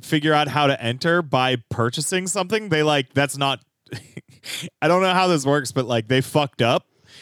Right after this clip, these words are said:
And now they're, like, potentially facing legal trouble for false, uh, false contest or something.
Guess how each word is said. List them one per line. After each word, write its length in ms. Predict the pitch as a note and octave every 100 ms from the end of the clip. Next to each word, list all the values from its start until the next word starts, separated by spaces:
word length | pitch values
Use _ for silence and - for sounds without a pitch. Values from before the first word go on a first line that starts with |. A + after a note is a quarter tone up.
| - - -
And 460 | B2+ B2+ B2+ B2+
now 200 | B2+ C3+
they're, 260 | C#3+ D#3 D#3
like, 340 | D3+ C3+ - _ _ _ -
potentially 560 | C3+ C#3+ C3 D#3 C#3
facing 480 | B2+ C3+ C3 D3 A#2+
legal 280 | A#2 A#2+ C3+
trouble 360 | - C#3+ D#3
for 140 | D#3 C3
false, 580 | - A#2 A2 A#2+ - -
uh, 520 | B2 G#2+ G#2+ G2+ G2+ E2 _ -
false 540 | - - A#2+ A#2+ - - -
contest 560 | B2 A#2+ C#3+ C#3+ -
or 60 | D3+
something. 500 | D#3+ D#3 F#3 F#3